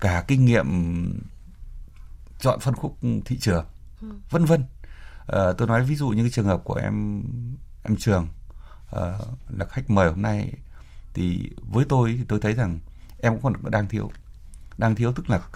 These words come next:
Speaker 1: em đang nghĩ rằng em đang, đang một mình em vươn lên thôi. Nhưng em không nghĩ rằng đang cộng đồng. Và cái sản phẩm của em, ờ, cái, cái,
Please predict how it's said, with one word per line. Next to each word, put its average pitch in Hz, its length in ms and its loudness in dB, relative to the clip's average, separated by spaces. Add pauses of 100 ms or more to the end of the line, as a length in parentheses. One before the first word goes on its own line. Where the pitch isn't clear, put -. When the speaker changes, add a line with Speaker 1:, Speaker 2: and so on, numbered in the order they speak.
(360)
Speaker 1:
em 127 160 6
đang 135 280 10
nghĩ 165 160 8
rằng 113 220 8
em 120 320 2
đang, 113 240 2
đang 110 180 0
một 104 120 4
mình 101 320 10
em 117 80 4
vươn 131 180 4
lên 135 140 2
thôi. 127 140 -2 (680)
Nhưng 139 100 6
em 147 80 8
không 151 140 6
nghĩ 151 120 6
rằng 135 140 8
đang 117 140 6
cộng 110 200 2
đồng. 90 160 4 (460)
Và 104 140 4
cái 160 120 2
sản 95 220 6
phẩm 85 240 4
của - 80 -2
em, 123 320 4 (400)
ờ, 95 180 0 (140)
cái, 120 180 0
cái, 147 80 -4